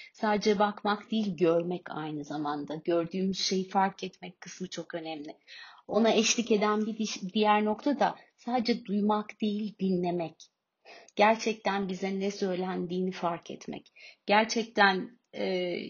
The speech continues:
dinlediğimizde, gerçekten gördüğümüzde o anıyı fotoğrafıyla, sesiyle kaydetmek çok daha kolay hale geliyor. Beraberinde hissetmek de çok önemli. O anda ben ne hissediyorum? Burada nasıl bir duygu var benim içimde?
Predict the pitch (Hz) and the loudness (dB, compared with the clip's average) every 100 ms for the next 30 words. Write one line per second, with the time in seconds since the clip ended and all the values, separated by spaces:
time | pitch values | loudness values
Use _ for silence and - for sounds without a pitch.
0 | 170 180 196 180 165 165 165 165 - 156 | -4 0 2 2 0 -2 -4 -6 -4 -4
1 | 156 202 233 220 214 - 196 190 185 180 | 2 2 2 0 -2 -4 -4 -2 -4 -6
2 | - 180 180 180 - 269 277 - _ _ | -6 -8 -6 -2 2 2 0 -20 _ _
3 | _ - 240 - 196 175 185 233 277 - | _ 4 4 4 -2 -2 -2 -2 -4 -10
4 | _ - 208 220 202 202 202 233 208 185 | _ -8 -6 -4 -2 -4 -2 -2 0 -2
5 | - 180 - 208 185 180 - 190 190 180 | -4 -8 -6 -4 -4 -4 -4 -4 -2 -6
6 | - 226 269 - - 240 - 170 - 170 | -4 -4 -4 -4 -4 -2 -4 -8 -8 -8
7 | 165 170 160 156 156 156 160 165 160 - | -6 -6 -4 -4 -6 -8 -10 -10 -12 -14
8 | _ - - - - 247 262 262 269 277 | _ -14 -12 -14 0 6 6 6 4 2
9 | 285 285 277 294 277 262 262 - 233 196 | 0 -4 -4 -4 -4 -4 -6 -6 -6 -6
10 | - 180 180 175 185 220 240 247 240 240 | -8 -8 -8 -6 0 4 4 4 2 2
11 | 233 240 233 220 233 - 220 180 185 190 | 2 0 0 -2 -6 -6 -6 -4 -4 -2
12 | 196 226 247 208 - 226 220 175 196 175 | -4 -4 -2 -2 -2 -2 -2 -4 -6 -6
13 | 180 170 165 160 156 175 - - 175 160 | -6 -2 -2 -4 -10 -14 -12 -10 -8 -8